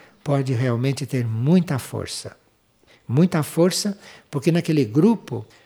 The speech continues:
vão ser incluídos seres diferentes. Porque aí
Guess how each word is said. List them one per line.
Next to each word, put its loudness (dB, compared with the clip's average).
vão 4
ser 0
incluídos -2
seres 4
diferentes. 2
Porque 2
aí 6